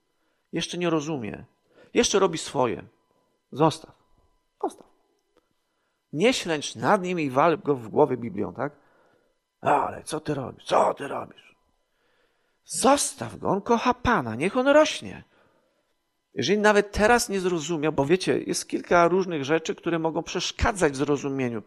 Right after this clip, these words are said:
jakiejś tam prawdy. Więc on potrzebuje usunąć kilka tych rzeczy, żeby wreszcie dokopać się do miejsca, w którym może uwierzyć. Często tak jest. A więc ty wiarę, którą masz,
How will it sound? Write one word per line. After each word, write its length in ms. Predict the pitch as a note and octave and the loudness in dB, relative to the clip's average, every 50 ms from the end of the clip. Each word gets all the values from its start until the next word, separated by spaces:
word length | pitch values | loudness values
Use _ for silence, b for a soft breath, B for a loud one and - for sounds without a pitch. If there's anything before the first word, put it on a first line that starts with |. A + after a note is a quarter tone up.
| _ - | _ -4
jakiejś 280 | A#2+ A#2 - A2+ - | -2 -2 -2 -6 -8
tam 140 | - - G#2 | -8 -10 -10
prawdy. 340 | - - G#2 F#2 F2+ - - - b b b b b b b b b b b b b b b b b b b b b b - | -8 -8 -8 -10 -10 -14 -20 -20 b b b b b b b b b b b b b b b b b b b b b b -2
Więc 200 | - C#3+ D#3+ E3 | 0 0 2 2
on 100 | F3 F3+ | 0 0
potrzebuje 520 | - - - - E3 D3+ E3 F3 F3 E3+ - - b b b b b b b | 0 -2 -4 -2 -2 2 4 4 4 4 2 -2 b b b b b b b
usunąć 600 | - - - - G#3+ F#3+ D#3+ C#3+ B2+ - - - - _ | -2 -2 0 -2 -2 0 0 0 -2 -2 -8 -12 -14 _
kilka 380 | - - G#3 C#4 - - G3+ - | -8 -8 -8 -6 -2 0 -2 -2
tych 340 | - - F3 D#3 - - - | 2 2 2 2 2 -2 -6
rzeczy, 380 | - B2 C3+ C#3+ C#3 - F3+ D#3+ | -8 -2 -2 -2 -2 -2 -4 -4
żeby 220 | D3 D#3 D3 D#3+ | -4 -2 -2 -2
wreszcie 300 | C#3 D#3+ F#3+ F#3 - F3 | 2 2 2 2 0 0
dokopać 500 | D3 E3+ - - A3+ G#3+ - G#3+ G3 - | 0 0 2 4 2 4 4 0 0 0
się 240 | - - G#3+ A3+ A#3+ b b b b | 0 2 2 2 2 b b b b
do 140 | - D3+ D#3 | 0 0 2
miejsca, 400 | D3+ E3 F#3+ G#3+ A#3 - - G3+ | 2 2 0 0 -2 -2 -4 -4
w 60 | - | -2
którym 200 | - F#3 D#3+ D#3+ | -2 -4 -2 0
może 200 | D#3+ E3 D#3 E3+ | 0 0 0 0
uwierzyć. 540 | D#3+ D3 C3 A2 F#2 F#2 G#3 - - - - _ _ _ _ _ _ _ _ _ _ _ _ _ _ _ _ _ _ _ | -2 0 0 0 0 -2 -6 -12 -20 -20 -20 _ _ _ _ _ _ _ _ _ _ _ _ _ _ _ _ _ _ _
Często 300 | - C4+ E4 E4 - F#4+ | -4 -4 -2 0 0 0
tak 200 | - F4+ - - | 0 -2 -2 -2
jest. 320 | G#4 G4 C#4 - - - _ _ _ _ _ _ _ _ _ _ _ _ _ _ _ _ _ _ _ _ _ _ _ _ _ _ _ _ _ _ _ _ _ _ _ _ | -2 -4 -4 -6 -10 -16 _ _ _ _ _ _ _ _ _ _ _ _ _ _ _ _ _ _ _ _ _ _ _ _ _ _ _ _ _ _ _ _ _ _ _ _
A 100 | - D3 | 2 2
więc 400 | D#3 D#3+ - - - - - _ | 2 0 -2 -4 -6 -6 -8 _
ty 240 | - A#3 B3 A#3+ G3+ | -2 -2 0 0 4
wiarę, 400 | D3 F#3 G#3+ B3+ B3+ A3+ G3+ E3+ | 4 6 6 6 6 4 2 2
którą 260 | - - F3 D#3 D3 | 0 0 0 2 4
masz, 360 | C#3+ D#3 E3+ G3 G3+ - B | 4 4 2 2 0 -4 B